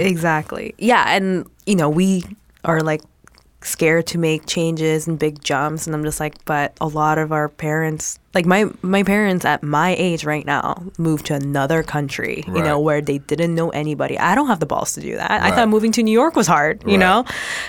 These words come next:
Speaker 1: So it definitely puts things into perspective again of just, like, the pains of our, <laughs> the
Speaker 2: Right.
Speaker 1: former generations to
Speaker 2: Yeah.
Speaker 1: get to where you are. And the next, the next, next is supposed to elevate, so.
Speaker 2: Mm. Since we're talking about some, like,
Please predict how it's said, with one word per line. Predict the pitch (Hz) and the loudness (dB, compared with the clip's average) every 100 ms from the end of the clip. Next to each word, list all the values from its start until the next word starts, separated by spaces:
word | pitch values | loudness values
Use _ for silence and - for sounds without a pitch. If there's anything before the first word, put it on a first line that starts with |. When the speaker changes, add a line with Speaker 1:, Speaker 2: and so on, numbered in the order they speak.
| - | -2
Speaker 1:
So | 208 | 2
it | 185 | 4
definitely | 208 220 208 | 4 4 2
puts | - 190 | 0 -2
things | - 170 160 | 0 0 0
into | 156 | -4
perspective | - 156 - 156 - 156 | -4 -6 -4 -8 -6 -8
again | 151 156 147 143 | -4 -4 -4 -4
of | 143 | -6
just, | 151 - | -8 -10
like, | - - - - _ | -8 -10 -14 -20 _
the | - | -4
pains | - - 165 175 175 | 0 0 -2 -4 -2
of | 160 | 0
our, | - - - - - - | -2 -4 -4 -8 -20 -20
<laughs> | - 240 - | -16 -14 -10
the | 180 | -4
Speaker 2:
Right. | 196 180 | 0 2
Speaker 1:
former | 185 180 | 2 2
generations | 185 - - - 190 - 78 - 175 - | -2 -4 -4 -4 -4 -6 -10 -12 -14 -10
to | 185 | -2
Speaker 2:
Yeah. | 190 | 0
Speaker 1:
get | 180 170 | 0 -2
to | - | -4
where | 175 | -4
you | 170 165 | -4 -4
are. | 165 170 165 156 - | -6 -6 -8 -14 -6
And | 185 175 165 | -2 -2 -2
the | 165 | -2
next, | 180 180 - - | -2 -2 -4 -6
the | 165 | -2
next, | 175 175 170 | -2 -4 -4
next | 170 - | -4 -6
is | 156 | -10
supposed | - 165 156 | -8 -6 -6
to | - | -4
elevate, | 160 160 151 - - | -2 -2 -6 -8 -8
so. | 147 147 151 - | -8 -8 -8 -8
Speaker 2:
Mm. | 95 82 - - - - - | -6 -6 -10 -18 -20 -18 -10
Since | 113 135 | -6 -2
we're | |
talking | 131 135 120 120 | 0 0 0 -2
about | 98 110 104 | -2 0 -2
some, | - 110 95 | -2 -4 -2
like, | 90 82 | -2 -4